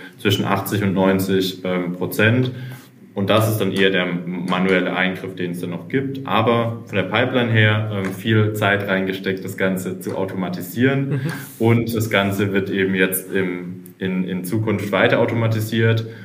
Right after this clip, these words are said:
Speaker 1: um dann eben so diese Qualitätskontrolle Stück für Stück, ähm, geringer zu machen, weil wir eben noch mehr, ähm, Proofpoints haben, dass es jedes Mal extrem gut funktioniert.
Speaker 2: Mhm. Also ich stelle mir das so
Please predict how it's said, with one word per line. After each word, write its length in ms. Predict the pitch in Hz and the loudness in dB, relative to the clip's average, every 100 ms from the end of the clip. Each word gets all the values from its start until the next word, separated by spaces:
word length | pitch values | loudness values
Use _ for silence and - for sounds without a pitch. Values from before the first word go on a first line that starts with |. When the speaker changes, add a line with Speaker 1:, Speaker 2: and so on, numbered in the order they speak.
| - | -12
Speaker 1:
um 160 | - 101 | -2 2
dann 180 | 98 95 | 2 4
eben 220 | 98 98 | 2 0
so 100 | 98 | -2
diese 240 | 95 95 | -2 -2
Qualitätskontrolle 1120 | 92 95 90 90 95 95 - 98 92 95 90 90 | 0 0 0 0 0 0 -2 -2 -2 -4 -4 -4
Stück 260 | - - | -2 -4
für 140 | - 92 | -2 -2
Stück, 460 | - 95 92 - - | 0 -2 -2 -6 -8
ähm, 260 | 90 90 90 | -6 -6 -2
geringer 380 | 101 131 147 135 | 2 4 4 2
zu 140 | 110 | 4
machen, 460 | 104 104 104 110 - - - - | 4 4 2 -2 -2 -8 -14 2
weil 200 | 98 98 | 4 6
wir 100 | 95 | 4
eben 180 | 95 95 | 2 4
noch 240 | 98 98 | 2 2
mehr, 440 | 95 92 90 90 90 | 0 2 0 -2 -4
ähm, 120 | 90 | -6
Proofpoints 560 | 95 101 - 95 92 90 | 0 0 0 2 2 2
haben, 140 | 90 | 0
dass 160 | 90 90 | -2 -4
es 160 | - | -4
jedes 340 | 95 95 95 90 | 0 0 0 -2
Mal 220 | 87 82 | -2 -2
extrem 460 | 82 - 87 82 82 | -6 -8 -8 -6 -6
gut 180 | 82 | -8
funktioniert. 560 | - - 151 120 170 - | -8 -8 -6 -6 -8 -10
Speaker 2:
Mhm. 60 | - | -10
Also 120 | 147 | -6
ich 60 | - | 0
stelle 200 | 175 185 | 2 4
mir 80 | |
das 240 | 170 170 - | 2 0 -4
so 320 | 160 170 160 | -2 -2 -4